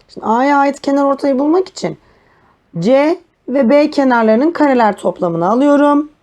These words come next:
A, A açısının karşısındaki kenar A kare bölü iki artı iki çarpı V A'nın karesine eşit olacak. Bu formülden de on altıncı sorumuzu yapabiliriz arkadaşlar. Şöyle yapıyoruz şimdi.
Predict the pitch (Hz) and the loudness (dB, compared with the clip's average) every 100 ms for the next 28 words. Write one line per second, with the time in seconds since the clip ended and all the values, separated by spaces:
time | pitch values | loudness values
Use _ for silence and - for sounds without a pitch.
0 | _ _ _ _ _ _ 247 269 294 - | _ _ _ _ _ _ 0 0 0 -6
1 | - 240 247 240 - 240 226 214 208 190 | -8 -4 -2 -4 -4 -2 0 -2 -2 -6
2 | - 254 254 262 - - - 220 185 196 | -4 -2 0 0 -2 -6 -2 0 2 0
3 | 196 - 277 240 220 - 277 - 285 - | 0 -2 -2 -2 -2 -4 -4 -4 -6 -4
4 | 208 185 175 226 262 - _ _ _ - | -2 -2 -2 -4 -4 -8 _ _ _ -4
5 | 226 254 190 185 185 247 302 _ _ _ | 0 0 0 0 0 -2 -4 _ _ _
6 | - 247 185 - 160 - 254 269 - 277 | -4 -2 -2 -4 -10 -6 -4 -4 -2 -4
7 | - _ _ _ 277 262 196 196 240 - | -4 _ _ _ -2 0 0 -2 -4 -6
8 | _ - _ 359 294 262 214 190 185 180 | _ -20 _ -4 -2 0 0 0 0 0
9 | 180 214 269 _ _ _ 269 254 208 196 | 0 -2 -4 _ _ _ -4 -2 -2 -2
10 | 180 170 185 170 156 147 185 202 254 247 | -8 -6 -4 -4 -4 -4 -4 -2 -2 0
11 | 254 240 247 247 240 240 - 262 247 - | 0 0 0 0 -2 -2 -2 -2 -2 -6
12 | _ _ _ _ _ _ _ _ - 320 | _ _ _ _ _ _ _ _ -4 0
13 | 294 254 220 220 202 196 208 202 196 240 | 2 2 0 0 0 -2 -2 0 0 0